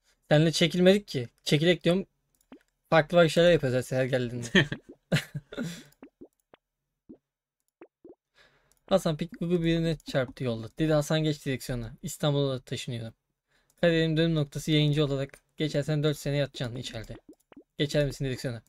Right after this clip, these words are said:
Speaker 1: Benim ehliyetim yok ki. Gugu'nun arabayı bağlarlar.
Speaker 2: Ehliyetsiz bağlasınlar. Geç, geçmez mi? Ya, yoksa hapse gireceğim.
Speaker 1: <laughs> Ben niye yatıyorum? Ben daha gencim.
Speaker 2: Ya benim de bir geleceğim var Hasan.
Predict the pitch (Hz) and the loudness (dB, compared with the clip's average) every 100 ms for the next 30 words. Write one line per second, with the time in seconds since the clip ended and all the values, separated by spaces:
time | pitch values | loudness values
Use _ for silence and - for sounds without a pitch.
0 | - 156 160 160 156 190 - 143 135 147 | 0 2 4 2 0 -2 -2 -8 0 4
1 | 151 151 160 143 123 120 120 - _ _ | 6 6 4 2 0 -6 -12 -16 _ _
2 | _ - - - - 113 117 123 123 147 | _ -16 -16 -14 -4 0 4 6 4 2
3 | 135 - - 110 110 139 151 143 123 117 | -2 -8 -8 -2 8 10 10 6 2 4
4 | 135 - 147 196 202 156 123 131 139 - | 4 4 2 8 8 8 6 6 4 6
5 | 156 - 190 165 127 - - - - - | 6 6 4 4 2 0 -2 4 4 4
6 | - - _ _ - _ _ - _ 180 | -6 -20 _ _ -20 _ _ -20 _ 6
7 | 170 180 214 226 190 147 156 180 202 208 | 8 10 10 8 8 6 10 10 10 8
8 | 151 127 - _ - _ _ _ - - | 6 0 -6 _ -20 _ _ _ -20 -20
9 | _ _ _ - - - 113 131 175 196 | _ _ _ -20 -20 -6 4 6 6 4
10 | 170 175 180 170 208 190 156 165 175 | 6 6 8 6 6 6 4 2 -2